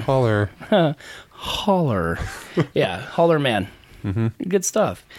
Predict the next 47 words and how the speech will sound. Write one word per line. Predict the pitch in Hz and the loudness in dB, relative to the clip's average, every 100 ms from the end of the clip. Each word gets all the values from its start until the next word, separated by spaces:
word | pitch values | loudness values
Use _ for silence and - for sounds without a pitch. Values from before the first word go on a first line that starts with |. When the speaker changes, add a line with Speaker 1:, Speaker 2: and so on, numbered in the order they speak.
| - | -4
Speaker 1:
Yeah. | 294 | 0
Speaker 2:
It's | 294 | 4
not | 415 403 | 4 4
that | 359 311 | 4 4
bad. | 311 185 139 131 | 4 4 2 4
Like, | 170 - | 4 6
I | |
Speaker 1:
No, | - | 8
Speaker 2:
mean, | 202 | 8
Speaker 1:
I | 202 | 8
Speaker 2:
I | |
know | 202 233 | 8 6
Speaker 1:
mean | 202 | 6
Speaker 2:
we | 180 185 | 2 2
kinda | 196 180 | 2 2
got, | 160 165 151 - - - | 4 2 2 -6 -12 0
uh, | 175 - - - | 0 0 -16 -2
it | 214 | 0
doesn't | 214 240 226 - | 2 2 0 0
end | 151 185 156 | 2 2 2
well. | 107 104 117 151 _ - - | 0 2 0 -2 _ -16 -2
Speaker 1:
No. | 139 107 80 | 2 4 4
Speaker 2:
But, | 180 - | 4 2
like, | 156 147 127 123 - - - | 2 2 2 -2 -10 -10 -2
it's | 202 240 | 0 2
a | 233 - _ - | 0 -2 _ -8
solid | - - 135 143 139 | -2 0 4 4 4
movie | 131 143 160 120 135 151 - | 4 4 4 2 2 0 -4
from | 139 131 | -2 2
two | 143 | 2
thousand. | 123 123 120 131 156 - - | 2 2 4 2 0 -4 -4
Speaker 1:
Yeah, | 127 104 95 | 4 4 4
I | 120 | 2
feel | - 185 | 4 4
like | 156 143 - | 6 6 4
if | 110 | 0
they | - 113 113 | 2 2 4
had | 113 101 92 | 2 2 0
shortened | - - 113 110 107 | -2 2 4 4 2
up | 107 104 | 0 0
the | - | -4
beginning | 90 92 - 92 98 107 | -4 -2 0 2 2 2
and | 92 | 2
all | 87 | 0
the | 82 | 0
setup | - 90 101 101 | 0 2 2 0
stuff | - - 110 120 - - | -2 0 2 2 -2 -18